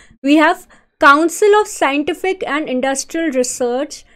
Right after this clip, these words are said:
and I create is India's largest institution for transforming startups in technology field।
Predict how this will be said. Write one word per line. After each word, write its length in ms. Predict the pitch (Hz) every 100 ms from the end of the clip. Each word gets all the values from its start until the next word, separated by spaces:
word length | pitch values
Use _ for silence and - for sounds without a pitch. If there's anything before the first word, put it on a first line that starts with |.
| _ -
and 220 | 277 294 220
I 260 | 254 285
create 400 | 277 262 262 285
is 180 | 294 269
India's 560 | 269 247 262 269 285 240
largest 520 | 226 220 226 277 277
institution 680 | 269 254 214 240 240 262 269
for 120 | 277
transforming 720 | 269 254 226 - 254 220 247
startups 680 | 277 - 240 214 214 285 -
in 160 | 285 285
technology 600 | 214 214 214 196 196 214
field। 360 | 202 - -